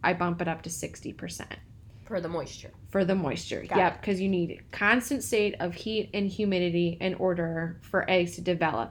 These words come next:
Speaker 1: It's not going to happen sitting on your countertop. And I actually tried this on a very hot, warm summer day week.
Speaker 2: Yeah.
Speaker 1: I put an egg in a flower pot on my deck
Speaker 2: Oh.
Speaker 1: just to see what would happen.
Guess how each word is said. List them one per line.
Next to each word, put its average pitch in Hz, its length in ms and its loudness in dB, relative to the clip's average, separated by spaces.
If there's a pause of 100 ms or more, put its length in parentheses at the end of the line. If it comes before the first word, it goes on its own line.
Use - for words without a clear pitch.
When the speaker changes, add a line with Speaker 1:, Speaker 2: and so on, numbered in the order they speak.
Speaker 1:
It's 180 200 -2
not 175 300 -2
going 240 200 0
to 269 60 2
happen 208 540 0
sitting 180 340 -2
on 190 140 0
your 233 100 0
countertop. 175 760 -4 (360)
And 220 120 6
I 226 40 12
actually 277 280 8
tried 277 320 8
this 214 320 4
on 214 160 2
a 202 80 2
very 214 260 4
hot, 220 400 4
warm 202 320 2
summer 202 320 0
day 185 500 4
week. 190 440 -2 (340)
Speaker 2:
Yeah. 196 160 4
Speaker 1:
I 190 60 10
put 226 280 4
an 202 160 0
egg 185 440 4
in 214 160 4
a 196 80 4
flower 190 440 4
pot 175 440 4 (120)
on 180 200 0
my 170 140 0
deck 170 440 -2 (260)
Speaker 2:
Oh. 254 360 -8 (240)
Speaker 1:
just 214 240 6
to 214 80 4
see 214 280 2
what 185 220 4
would 190 80 2
happen. 170 580 -2